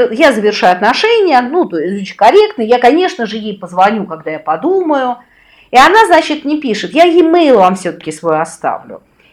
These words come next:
И пишет, значит, там: «Вероника Мухина». Я смотрю на фамилию. Вот, а, вообще,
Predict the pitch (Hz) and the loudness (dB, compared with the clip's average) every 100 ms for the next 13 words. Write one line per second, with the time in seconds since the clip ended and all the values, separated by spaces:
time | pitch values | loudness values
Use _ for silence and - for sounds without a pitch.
0 | - 392 330 285 - 208 208 208 196 160 | -4 -2 -2 -2 -2 -4 0 -2 -2 -8
1 | - 160 151 - _ _ _ 190 269 330 | -4 -2 -2 -8 _ _ _ 2 4 4
2 | 381 453 453 415 403 403 403 240 262 240 | 2 2 4 6 6 4 -2 -2 -2 -2
3 | 233 226 220 214 - _ _ _ 240 226 | -4 -2 -4 -8 -20 _ _ _ _ _
4 | _ - 659 320 - - 262 - 302 269 | _ -20 -20 -18 -18 -20 -18 -16 -14 -14
5 | 330 320 - 247 - 403 - 202 415 453 | -14 -16 -16 -16 -12 -12 -10 -2 2 4
6 | 359 320 339 277 277 262 285 381 415 440 | 4 4 4 4 4 6 6 6 6 6
7 | 453 539 - - - 320 349 349 - 302 | 2 -6 -12 -10 -10 -6 -6 -8 -6 -6
8 | 480 - 330 - 285 415 480 - 339 - | -6 -10 -10 -10 -10 -10 -8 -10 -12 -12
9 | 640 381 - 320 - - _ - - 240 | -14 -14 -18 -20 -20 -20 _ -20 -8 -2
10 | 254 330 302 254 262 277 220 226 226 220 | 2 6 8 6 2 2 6 8 8 8
11 | 214 175 - - 202 190 - 403 | 8 6 0 -2 4 4 4 4